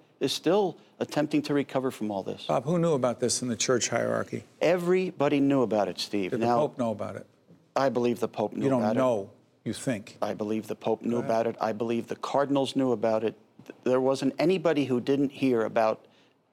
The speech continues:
Speaker 1: Theodore McCarrick's antics
Speaker 2: Ted McCarrick
Speaker 1: with
Speaker 2: was a
Speaker 1: seminary.
Speaker 2: giant in the Catholic Church.
Speaker 1: Yeah.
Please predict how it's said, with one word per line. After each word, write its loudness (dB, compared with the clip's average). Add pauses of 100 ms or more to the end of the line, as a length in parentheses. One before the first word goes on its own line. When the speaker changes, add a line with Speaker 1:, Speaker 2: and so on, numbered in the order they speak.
Speaker 1:
Theodore 4
McCarrick's -2
antics -6 (120)
Speaker 2:
Ted 2
McCarrick 0
Speaker 1:
with -4
Speaker 2:
was -2
a 0
Speaker 1:
seminary. -4
Speaker 2:
giant -4
in -10
the -10
Catholic -10
Church. -8
Speaker 1:
Yeah. -20